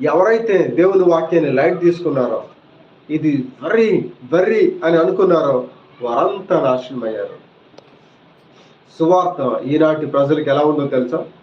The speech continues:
ఎలా ఉంది చెప్పండి? వెర్రితనంగా ఉంది. దేవుడు ముందుగానే వ్రాయించాడు వెర్రితనము. సువార్త ప్రజలకు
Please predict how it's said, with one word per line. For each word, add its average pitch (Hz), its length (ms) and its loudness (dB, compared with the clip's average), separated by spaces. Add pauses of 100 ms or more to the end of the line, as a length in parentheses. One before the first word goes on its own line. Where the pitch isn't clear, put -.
(140)
ఎలా 143 100 2
ఉంది 165 220 2
చెప్పండి? 160 320 0 (1400)
వెర్రితనంగా 127 720 -4
ఉంది. - 220 -10 (180)
దేవుడు 170 220 4
ముందుగానే 165 420 4
వ్రాయించాడు 135 640 -2 (880)
వెర్రితనము. 147 680 -4 (800)
సువార్త 202 840 2
ప్రజలకు 160 500 0